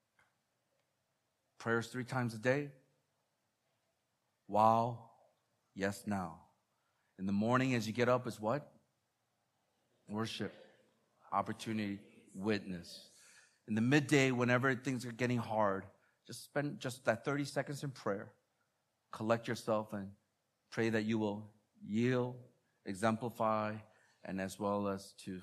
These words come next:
for strength. And then as you live out the whole day and you're about to retire for the night, and as you think about all that God has done, with thankfulness in your heart, that you could pray for that neighbor that you met, that person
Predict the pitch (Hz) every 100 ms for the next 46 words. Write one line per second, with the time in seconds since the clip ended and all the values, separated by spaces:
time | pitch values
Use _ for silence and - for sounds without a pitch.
0 | - - 95 - - 92 87 - _ _
1 | _ _ _ - 101 113 123 127 113 120
2 | 117 113 104 101 104 123 123 123 127 113
3 | 123 120 110 117 113 107 95 101 104 104
4 | 113 113 107 107 - 117 113 117 110 101
5 | 98 95 98 _ _ _ _ _ _ _
6 | - 107 98 101 135 127 117 117 110 117
7 | 120 107 110 110 95 87 98 95 95 92
8 | _ _ _ _ _ _ - - 117 117
9 | 127 120 110 110 107 98 92 90 98 _
10 | _ _ _ _ _ _ _ _ 101 95
11 | 101 - 113 107 107 104 101 104 98 98
12 | 95 107 95 92 90 - _ _ _ _
13 | _ 90 - - 113 - 92